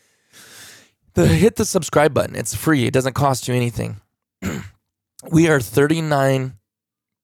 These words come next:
people away, subscribers away from hitting a thousand. I just need to hit that thousand mark. I really, I didn't used to push it before, but we're so close now. I'm really trying to push it and just hit the mark. And for those of you that have, thank you so much for supporting it.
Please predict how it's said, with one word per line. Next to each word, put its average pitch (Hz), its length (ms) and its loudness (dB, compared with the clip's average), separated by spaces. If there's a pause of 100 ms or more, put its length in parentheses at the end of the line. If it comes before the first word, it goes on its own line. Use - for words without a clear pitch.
(100)
people 117 500 0
away, 110 640 0
subscribers 120 600 0
away 110 280 0
from 110 180 -8
hitting 113 180 -4
a 113 40 -8
thousand. 101 400 -4
I 104 80 -8
just 117 180 -12
need 117 120 -6
to 120 40 -4
hit 120 120 -4
that - 200 -4
thousand 120 300 -4
mark. 117 240 -4
I - 20 0
really, 117 320 0 (460)
I - 60 -6
didn't 151 200 0
used 139 160 -2
to 127 80 -2
push - 260 0
it 123 80 -6
before, 127 420 0
but 117 140 0
we're 120 100 0
so 120 200 0
close 120 320 -2
now. 120 140 0
I'm 113 120 -4
really 120 160 0
trying 120 180 -6
to 123 40 -8
push - 300 -4
it - 20 -6
and 117 100 -10
just 107 180 -6
hit 143 440 -4 (460)
the 123 100 -4
mark. 127 480 0 (480)
And 120 280 -2
for 127 100 0
those 151 200 2
of 135 100 0
you 143 120 2
that 120 100 2
have, 123 360 0
thank 139 280 -4
you 131 80 -6
so 135 240 -2
much 123 260 -2
for 113 140 -6
supporting 123 480 -2
it. 127 180 -4